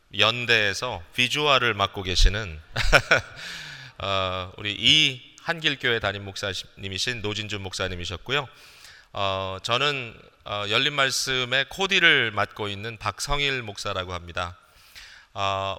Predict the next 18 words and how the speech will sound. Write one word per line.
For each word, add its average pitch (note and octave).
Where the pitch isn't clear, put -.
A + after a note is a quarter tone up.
먼저 D3+
이번, D3
어, G#2+
오늘과 D#3+
내일에 C#3+
걸쳐서 G#2+
우리 G#2
다섯 A2
번의 C3+
메시지를 A#2+
담당해 A2+
주실 G2+
우리 F#2+
다섯 G#2+
분의 A#2
강사님을 A2
여러분께 G2
간단하게, G#2